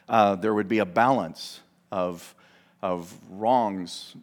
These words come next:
being righted and things being compensated. Jesus gives a similar message that God, when God arrives and the kingdom of God is inaugurated,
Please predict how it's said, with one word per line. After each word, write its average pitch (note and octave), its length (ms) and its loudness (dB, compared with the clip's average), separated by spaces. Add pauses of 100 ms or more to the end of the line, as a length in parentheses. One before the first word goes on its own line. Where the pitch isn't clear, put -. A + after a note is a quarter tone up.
being G#2 260 -4
righted F#2+ 580 0
and F#2 340 -6
things A#2 400 -6
being G#2 260 -6
compensated. E2 840 -8 (580)
Jesus C3+ 440 -2
gives G#2 380 -4 (120)
a G2+ 80 -4
similar D3+ 540 -2
message G2 600 -6
that G#2 300 -4
God, A#2+ 460 2
when G#2+ 220 -4
God C3 360 0 (880)
arrives B2 680 -2
and G2 200 -8
the F2+ 60 -6
kingdom D#3+ 380 -2
of F#2+ 140 -4
God A#2+ 340 0
is F#2+ 160 -8
inaugurated, C#3+ 920 -4